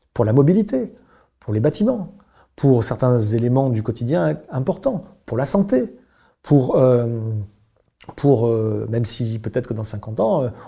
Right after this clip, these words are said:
on, enfin, je veux dire, dans cinquante ans, c'est sûr, il aura fallu, si on veut encore avoir un système de santé qui fonctionne, qu'il se re-, qu'il se repense totalement. Parce que le système de santé aujourd'hui,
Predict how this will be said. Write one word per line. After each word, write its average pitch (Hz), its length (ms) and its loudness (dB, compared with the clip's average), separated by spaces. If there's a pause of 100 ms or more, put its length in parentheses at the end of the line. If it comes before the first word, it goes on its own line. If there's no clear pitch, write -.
on, 127 240 -8
enfin, 113 140 -6
je 120 100 -4
veux 113 80 -2
dire, 147 140 4
dans 196 180 6
cinquante 160 380 2
ans, 135 40 0
c'est 120 120 -4
sûr, 254 300 0 (500)
il 147 120 8
aura 175 380 8
fallu, 196 560 4 (320)
si - 160 -6
on 143 100 6
veut 156 140 8
encore 180 260 8
avoir 147 160 6
un 131 60 2
système 143 260 4
de 135 100 4
santé 135 340 2
qui 156 120 -4
fonctionne, 175 500 2 (400)
qu'il 160 140 4
se - 160 2
re-, 147 300 6
qu'il 127 160 -2
se - 100 2
repense 175 760 2
totalement. 226 520 6 (180)
Parce - 140 -6
que 139 80 0
le 127 40 2
système 165 300 2
de 143 60 4
santé 131 340 -2
aujourd'hui, 135 500 0